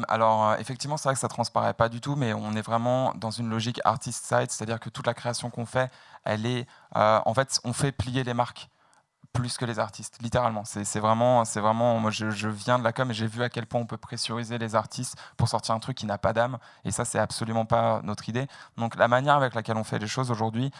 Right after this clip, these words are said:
c'est que quand on a, hum, déjà, on approche les gens et, euh, et, euh, si on voit que c'est un univers toxique, on n'y va pas. Mais typiquement, Twitter nous a fait confiance parce que Twitter a vu l'artwork finalement, euh, vingt-quatre heures avant qu'il sorte et ils nous ont fait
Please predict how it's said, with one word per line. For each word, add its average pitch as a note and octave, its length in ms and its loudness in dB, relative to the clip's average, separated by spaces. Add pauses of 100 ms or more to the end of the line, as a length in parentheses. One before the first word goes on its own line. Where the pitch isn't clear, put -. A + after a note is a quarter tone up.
(140)
c'est - 220 -6
que G#2+ 100 -4
quand B2 320 0
on A#2+ 100 -2
a, A2+ 280 4
hum, G#2+ 280 -6 (240)
déjà, A#2+ 300 2
on B2 160 -2
approche C3+ 540 2
les A#2 100 -4
gens A#2 300 0 (100)
et, A2 180 -2
euh, G#2+ 520 2 (760)
et, G#2 160 0
euh, G#2 160 4
si - 300 -2
on B2 120 0
voit B2+ 160 2
que A2 180 -6
c'est A2 160 -4
un A2+ 80 -2
univers A2+ 320 -2
toxique, - 420 -8 (280)
on G#2+ 60 -8
n'y G#2+ 80 -8
va G#2 140 -4
pas. - 180 0 (460)
Mais A2 140 0
typiquement, C3+ 360 0
Twitter C#3+ 260 2
nous C3 140 -2
a A#2+ 60 0
fait A#2 100 -6
confiance C#3 400 0
parce - 180 -2
que A2+ 100 -6
Twitter A#2+ 380 0
a A#2 120 6
vu A#2 180 -4
l'artwork B2 460 0
finalement, A#2 420 -2 (220)
euh, G#2+ 180 -2 (100)
vingt-quatre B2 440 0
heures A#2 80 4
avant A2 160 -4
qu'il - 160 -12
sorte - 340 -2 (320)
et A2 80 -4
ils A2 60 -2
nous A2+ 140 -2
ont A2+ 40 -2
fait A#2+ 220 -2